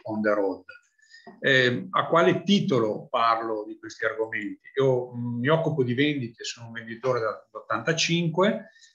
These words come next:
sono stato agente Nasarco, iscritto Nasarco dal novantacinque al duemiladodici, ho fatto per un breve periodo l'area manager, successivamente dal duemiladue ad oggi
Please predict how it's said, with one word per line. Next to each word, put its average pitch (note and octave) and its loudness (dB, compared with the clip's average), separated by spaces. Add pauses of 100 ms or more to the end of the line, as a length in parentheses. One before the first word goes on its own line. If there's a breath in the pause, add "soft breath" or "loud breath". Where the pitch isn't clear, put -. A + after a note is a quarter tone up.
(120 loud breath)
sono C3 -2
stato C3 0
agente B2 -4
Nasarco, A#2 0
iscritto A2+ -18
Nasarco A2 -2
dal G2+ -8
novantacinque A2 -8
al G2+ -10
duemiladodici, F3 0 (300 soft breath)
ho C3+ -12
fatto C#3+ 2
per B2 0
un A#2 -2
breve B2 2
periodo A2+ -2
l'area B2+ 2
manager, C3+ -2
successivamente D#3 0
dal A2 -2
duemiladue B2+ -2
ad G3 -2
oggi A#2+ 0